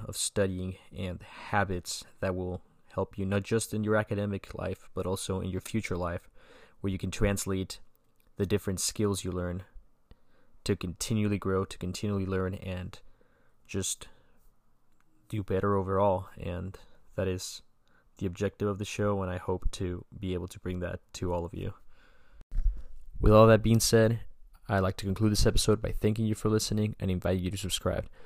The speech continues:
Stay tuned because there's a lot of more coming your way. Finally,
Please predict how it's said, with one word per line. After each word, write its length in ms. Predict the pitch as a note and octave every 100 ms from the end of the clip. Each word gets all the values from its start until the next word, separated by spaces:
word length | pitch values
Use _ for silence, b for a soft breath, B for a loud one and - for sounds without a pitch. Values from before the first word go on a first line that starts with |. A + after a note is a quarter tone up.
| B B -
Stay 340 | - - G#2
tuned 320 | - G#2+ G#2
because 200 | - G2
there's 160 | G2 F#2
a 40 |
lot 440 | F2 F2+ G2 G2 G2
of 80 |
more 240 | G2 F#2+ G2
coming 280 | - F#2+ F2+
your 200 | F2+ F2
way. 220 | - - - b b b b b b - _ _ _ _ _ _ _ - _ _ _ _ _ _
Finally, 520 | - C3 B2+ G2 G2